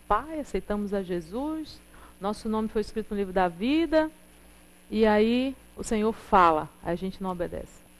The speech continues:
Ele vai lá e fala de novo, a gente não obedece. E se isso se torna uma constante, aí Deus não tem como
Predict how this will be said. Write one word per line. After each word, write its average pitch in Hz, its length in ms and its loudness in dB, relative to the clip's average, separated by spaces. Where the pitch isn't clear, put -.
Ele 185 160 -2
vai 175 140 -2
lá 175 140 0
e 165 40 -8
fala 208 300 4
de 180 100 -8
novo, 160 260 -8
a 180 60 -14
gente 165 160 -12
não 175 80 -8
obedece. - 580 -12
E 208 80 -4
se - 440 -2
isso - 240 2
se - 180 0
torna 214 340 2
uma 202 200 2
constante, 240 760 -4
aí 190 760 0
Deus 190 300 2
não 214 120 -2
tem 226 200 -2
como 190 420 -6